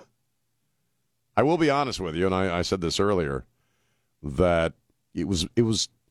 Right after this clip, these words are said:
it was more tolerable in a sense to watch a guy like Biden, who is a total piece of crap, watching that guy talk about anything, you know, used to require, uh, alcohol to a certain extent, and now I'm alcohol free, so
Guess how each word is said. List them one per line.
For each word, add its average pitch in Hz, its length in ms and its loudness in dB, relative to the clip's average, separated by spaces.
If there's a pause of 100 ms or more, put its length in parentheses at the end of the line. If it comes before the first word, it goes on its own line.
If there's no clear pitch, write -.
(1300)
it 143 60 4
was 139 120 2
more 180 160 0
tolerable 123 720 0
in 85 80 0
a 82 60 -4
sense 92 320 -2
to 104 80 0
watch 90 240 0
a - 20 -6
guy 92 160 2
like 82 260 -2
Biden, 85 320 0
who 123 140 2
is 123 80 -2
a 104 60 -4
total 107 300 0
piece - 260 -2
of - 60 -14
crap, 82 340 0
watching 95 280 0
that 92 140 -2
guy 80 320 0
talk 87 300 -2
about 76 160 -2
anything, 78 500 -2
you 78 80 0
know, 71 260 0 (600)
used 127 360 2
to 127 60 0
require, 113 920 -2
uh, 85 240 2
alcohol 82 560 0
to 90 140 0
a 76 40 -2
certain 76 240 -2
extent, 73 480 -4
and 78 100 0
now 76 180 0
I'm 78 120 0
alcohol 78 560 0
free, 69 320 -6
so 76 320 -2